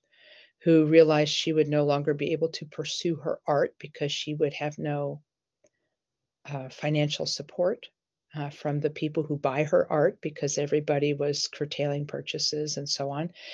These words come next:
And this meant they, that she would have to go and live with family members. And this is incredibly distressing because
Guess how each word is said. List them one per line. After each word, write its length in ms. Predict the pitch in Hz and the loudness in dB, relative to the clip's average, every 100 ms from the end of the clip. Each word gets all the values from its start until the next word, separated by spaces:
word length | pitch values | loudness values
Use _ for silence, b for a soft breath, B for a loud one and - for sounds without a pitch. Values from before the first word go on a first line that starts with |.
| B B | B B
And 120 | 156 | 8
this 220 | 156 151 | 8 8
meant 200 | 170 156 | 4 4
they, 260 | 160 156 - | 8 6 6
that 180 | - 151 | 4 4
she 180 | - 165 | 4 4
would 140 | 156 147 | 4 4
have 220 | 151 151 | -2 -4
to 120 | - | -4
go 260 | 160 147 147 | 2 4 4
and 160 | 156 | 2
live 160 | 156 151 | 0 0
with 180 | 165 160 | -2 -2
family 340 | 160 208 240 | -4 0 -2
members. 480 | 143 143 - - - | -2 -4 -8 -6 -2
And 140 | 170 | 2
this 180 | 196 - | 4 4
is 140 | - 170 | 2 0
incredibly 580 | 156 - 180 214 165 | -4 -2 2 2 2
distressing 680 | 151 151 - 170 180 - 143 | 0 -2 0 2 2 0 -4
because 420 | 151 151 156 151 | -4 -2 -2 -2